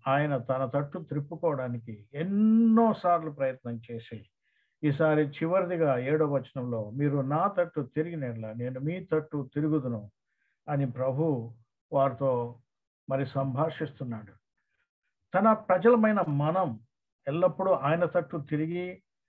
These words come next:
ఆయన వాక్యాన్ని మనం జీర్ణించుకొని, వారి వాక్య ప్రకారం జీవిస్తూ ఆయన ఘనపరచాలని కోరుకుంటున్న దేవుడు ఈ రోజు కూడా మనతో ఈ మాటలు మాట్లాడుతున్నాడు. "మీరు నా తట్టు తిరిగిన ఎడల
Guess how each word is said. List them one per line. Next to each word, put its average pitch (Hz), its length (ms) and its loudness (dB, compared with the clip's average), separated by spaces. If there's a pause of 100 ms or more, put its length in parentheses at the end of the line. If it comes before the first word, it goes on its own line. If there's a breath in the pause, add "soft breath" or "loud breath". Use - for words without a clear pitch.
(180)
ఆయన 156 200 2
వాక్యాన్ని 170 680 0
మనం 151 320 0
జీర్ణించుకొని, 165 960 -2
వారి 151 400 2
వాక్య 156 440 0
ప్రకారం 156 560 0
జీవిస్తూ 147 480 -2
ఆయన 156 180 0
ఘనపరచాలని 156 840 -2
కోరుకుంటున్న 156 600 -2
దేవుడు 156 480 -2 (600)
ఈ 202 120 2
రోజు 233 300 8
కూడా 180 320 4
మనతో 175 400 0
ఈ 165 160 -2
మాటలు 143 400 -2
మాట్లాడుతున్నాడు. 120 1120 -8
"మీరు 135 200 -2
నా 151 300 4
తట్టు 190 320 0
తిరిగిన 151 340 -2
ఎడల 113 440 -2